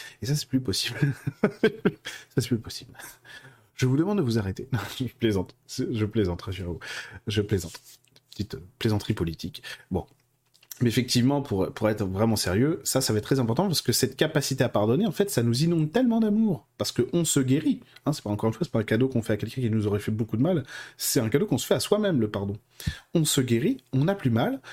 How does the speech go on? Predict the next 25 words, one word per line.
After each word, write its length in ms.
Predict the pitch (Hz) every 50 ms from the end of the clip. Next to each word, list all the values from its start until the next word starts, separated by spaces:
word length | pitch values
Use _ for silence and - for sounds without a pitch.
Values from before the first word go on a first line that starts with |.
| - - - - -
Et 80 | 120
comme 160 | 127 147 139
le 60 | 127 123
disait 240 | 123 120 117 123
Jésus 300 | 123 120 120 120 127 147
aux 160 | 151 135 120 117
gens 260 | 110 123 156 175 165
qui 140 | - - 131
disaient, « 160 | 110 123 139
Non, 200 | 156 165 175 180
mais 100 | 175 147
moi, 100 | 139 151
je 80 | 151 -
peux 100 | - 123
pas 140 | 127 135 131
pardonner », 320 | - 117 104 107 117 160
ils 40 | 175
disaient, « 300 | 139 120 139 156 131 - -
Et 160 | 127 120 120
où 100 | 131 156
est-ce 100 | 156 -
que 100 | - -
ça 120 | - 127
t'a 140 | - - 131
mené ? 320 | 143 165 180 151 151 -